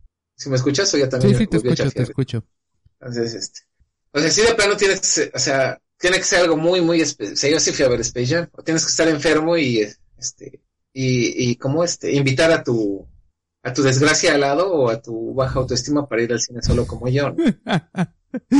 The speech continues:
Speaker 1: Entonces,
Speaker 2: Yo llevo un
Speaker 1: dices
Speaker 2: peluche de Godzilla.
Speaker 1: Ajá, tú llevas a tu Godzilla, ¿no?
Speaker 2: Ajá.
Speaker 1: Y yo, pues, lo más decente que tengo es mi conexión de Unifón de diez pesitos, entonces, este,
Speaker 2: <laughs>
Speaker 1: entonces, este, o a mis chabelos, ¿no?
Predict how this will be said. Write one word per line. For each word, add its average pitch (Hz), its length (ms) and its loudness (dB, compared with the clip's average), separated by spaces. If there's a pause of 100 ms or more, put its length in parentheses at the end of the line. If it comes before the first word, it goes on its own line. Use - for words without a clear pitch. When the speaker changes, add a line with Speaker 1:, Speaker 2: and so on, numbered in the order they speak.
(1040)
Speaker 1:
Entonces, 117 340 -12 (560)
Speaker 2:
Yo 160 140 2
llevo 151 200 4
un 147 60 2
Speaker 1:
dices 131 200 4
Speaker 2:
peluche 147 280 4
de 123 120 0
Godzilla. 113 480 -6 (760)
Speaker 1:
Ajá, 175 500 0
tú 151 180 2
llevas 151 280 4
a 127 80 -2
tu 131 100 0
Godzilla, 131 560 2
¿no? - 240 -16 (400)
Speaker 2:
Ajá. 123 420 -2 (840)
Speaker 1:
Y 131 220 0
yo, 156 120 2
pues, 147 160 0
lo 139 80 6
más 147 160 4
decente 151 320 0
que 139 100 0
tengo 147 200 0
es 156 80 2
mi 143 100 -2
conexión 131 460 0
de 131 100 2
Unifón 127 320 -2
de 127 100 0
diez 123 200 -2
pesitos, 127 500 -4
entonces, 123 500 -4
este, 107 400 -4 (520)
Speaker 2:
<laughs> - 580 -20
Speaker 1:
entonces, 131 380 0
este, 123 380 -2
o 120 80 2
a 123 40 2
mis 127 140 2
chabelos, 139 500 4
¿no? - 160 -10